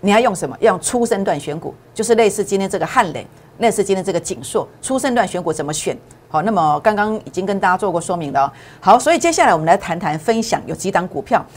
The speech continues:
那到底初升段的一个低点到了没有？可不可以买？包括这个环球晶，环球晶的部分呢，呃，您还记得吗？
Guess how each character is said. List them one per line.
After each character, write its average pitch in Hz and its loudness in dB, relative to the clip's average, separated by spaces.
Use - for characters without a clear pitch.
那 247 0
到 311 6
底 151 -2
初 285 0
升 294 0
段 262 4
的 165 4
一 190 2
个 202 2
低 220 -2
点 156 0
到 196 4
了 156 0
没 151 -6
有？ 226 0
可 - -6
不 208 0
可 214 0
以 185 0
买？ 180 -4
包 226 8
括 214 4
这 214 -2
个 156 -2
环 185 2
球 226 2
晶， 262 -2
环 294 6
球 339 2
晶 330 0
的 269 4
部 247 4
分 226 4
呢， 139 2
呃， 160 6
您 254 6
还 269 6
记 294 2
得 208 6
吗？ 214 4